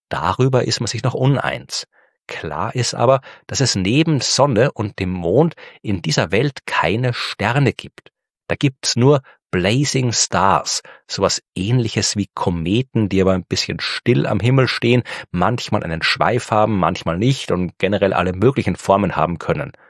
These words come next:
Und weil's dort am Himmel halt nur Blazing Stars gibt, wird diese Welt auch die Blazing World, die gleißende Welt genannt. Man ist sich in dieser Blazing World generell auch ein wenig uneins,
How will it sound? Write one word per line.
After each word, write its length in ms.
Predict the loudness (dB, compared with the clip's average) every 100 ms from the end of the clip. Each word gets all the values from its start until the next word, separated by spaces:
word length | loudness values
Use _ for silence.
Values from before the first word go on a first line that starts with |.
| _ _
Und 200 | -2 -2 _ _ -2
weil's 360 | 0 0 -4
dort 160 | -2 0
am 80 | 2
Himmel 320 | 4 4 4
halt 180 | -2 0
nur 160 | -2 -2
Blazing 520 | 0 0 0 -4 -6
Stars 560 | -6 -2 -2 0 -4 0
gibt, 220 | 0 0 _ -2
wird 280 | 2 2 2
diese 220 | 0 2
Welt 300 | 2 0 0
auch 160 | 0
die 180 | 0 -2 -2 -12 -2
Blazing 560 | 0 2 0 0 0 -2 _
World, 540 | -2 4 4 4 -2 -14 -16
die 100 | -10
gleißende 680 | -8 -6 -4 -4 -4 -4 -4
Welt 320 | -6 -8 -12
genannt. 520 | -12 -12 -16 -18 -20 _ _ _ -4
Man 260 | 0 0 0
ist 340 | 0 0 -2 -2
sich 300 | -4 -4 -4
in 160 | -2
dieser 340 | 0 2 2 0
Blazing 580 | -2 -2 0 -2 -2
World 340 | -2 -2 -2 0
generell 480 | 2 2 0 -2 -2
auch 180 | -4
ein 160 | -2 -2
wenig 220 | -4 -4 -2
uneins, 800 | 2 4 2 0 -2 0 -2